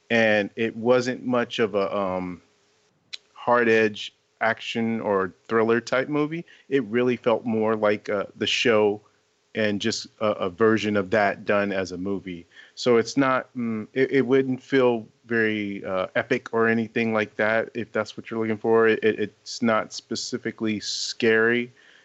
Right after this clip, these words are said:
It just felt like just them doing, um, a movie version of it. And I actually liked it, although I've seen critically a lot of them didn't. So, um, I guess you might wanna judge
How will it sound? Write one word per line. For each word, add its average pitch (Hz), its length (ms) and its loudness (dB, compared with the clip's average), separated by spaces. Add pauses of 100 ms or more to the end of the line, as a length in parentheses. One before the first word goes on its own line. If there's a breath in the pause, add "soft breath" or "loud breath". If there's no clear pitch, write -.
It 110 100 -2
just 117 220 -4
felt 117 240 2
like 107 200 0 (160)
just - 260 -12
them 113 180 2
doing, 104 440 2
um, 98 440 -2 (360)
a 113 80 0
movie 135 260 6
version 92 380 0
of 92 140 -8
it. - 220 -10
And 107 340 2
I 135 360 0 (380)
actually 110 360 -2
liked 104 320 0
it, 135 200 2 (340 loud breath)
although 113 320 2
I've 107 120 0
seen 110 260 -2
critically 123 560 0
a 113 80 2
lot 104 220 2
of 107 100 2
them 101 140 -4
didn't. 120 420 -2
So, 101 540 2 (420 soft breath)
um, 98 500 0
I 107 80 -8
guess 107 240 -2
you 113 60 -2
might 101 340 -2
wanna 92 400 -2 (480)
judge 104 420 2